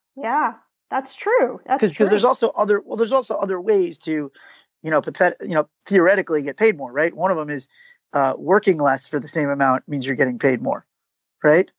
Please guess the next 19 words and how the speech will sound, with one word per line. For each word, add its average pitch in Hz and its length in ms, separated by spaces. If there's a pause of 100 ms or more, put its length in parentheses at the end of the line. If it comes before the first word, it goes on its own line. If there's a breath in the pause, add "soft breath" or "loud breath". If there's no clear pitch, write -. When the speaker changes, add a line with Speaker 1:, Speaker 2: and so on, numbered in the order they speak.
Speaker 1:
Yes. 220 300
Speaker 2:
Or, 156 380 (380)
uh, 147 280
benefits. 160 640
A - 60
lot 165 160
of 151 60
people 156 200
don't 151 180
think 151 140
of 135 80
benefits 147 480
as 135 140
having 127 280
value, 123 320
but 160 140
a 165 40
lot 180 180
of, 185 100